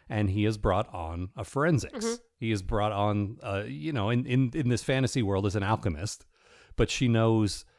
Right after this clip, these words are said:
Speaker 1: how chemicals work. She knows, like, the patrician's being poisoned, and it's up to her to test all the things and
Speaker 2: And
Speaker 1: figure it
Speaker 2: Vimes,
Speaker 1: out. And
Speaker 2: Vimes says, "Well, if we find some, like, white dirt, how do we know what kind of a white dirt it is? We
Speaker 1: Right.
Speaker 2: don't."
Speaker 1: No. And
Speaker 2: <laughs>
Speaker 1: so he very smartly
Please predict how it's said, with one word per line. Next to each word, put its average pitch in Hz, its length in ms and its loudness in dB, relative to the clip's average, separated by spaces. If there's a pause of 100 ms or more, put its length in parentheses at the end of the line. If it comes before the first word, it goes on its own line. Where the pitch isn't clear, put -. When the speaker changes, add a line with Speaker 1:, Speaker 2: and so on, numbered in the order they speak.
(200)
Speaker 1:
how 110 140 -6
chemicals 131 540 2
work. 107 260 2
She - 160 -4
knows, 98 260 2
like, 95 160 -4
the - 80 -6
patrician's 123 440 0
being 98 180 0
poisoned, 113 520 0
and 95 100 -2
it's - 120 -6
up - 140 -4
to 98 80 -6
her 107 180 0
to 92 60 -4
test - 400 -8
all 98 120 -2
the 87 100 -6
things 123 320 0
and 92 100 0
Speaker 2:
And 196 80 -6
Speaker 1:
figure 120 220 0
it 220 40 2
Speaker 2:
Vimes, 220 120 0
Speaker 1:
out. 123 200 4
And 101 120 -2
Speaker 2:
Vimes 220 300 0
says, 202 240 -6
"Well, 214 160 -2
if 196 100 -8
we 240 120 -6
find 277 400 -2
some, 220 320 -4
like, 208 240 -2
white 202 480 -8
dirt, 185 400 -6 (180)
how 226 260 -2
do 233 140 0
we 214 140 0
know 196 280 0
what 190 300 -4
kind 180 220 -6
of 165 80 -4
a 170 80 -2
white 170 400 -4
dirt 175 260 -4
it 160 140 -6
is? 147 400 -4
We 170 100 -4
Speaker 1:
Right. 107 140 -8
Speaker 2:
don't." 170 440 -4
Speaker 1:
No. - 380 -2
And 110 220 0
Speaker 2:
<laughs> 214 100 2
Speaker 1:
so 113 160 6
he 120 220 0
very 101 420 -2
smartly 104 720 -4